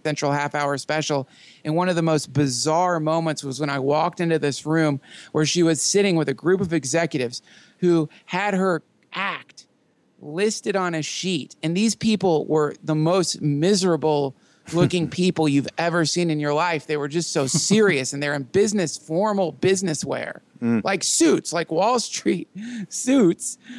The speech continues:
Speaker 1: looking at her set list and going through it word by word, trying to change certain words that don't,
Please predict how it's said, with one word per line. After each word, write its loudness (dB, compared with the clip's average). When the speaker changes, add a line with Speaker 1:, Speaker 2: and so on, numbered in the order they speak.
Speaker 1:
looking 2
at -2
her 2
set -2
list -6
and -4
going 0
through 0
it 0
word 2
by 0
word, 0
trying 0
to 2
change -2
certain 0
words 0
that -6
don't, 0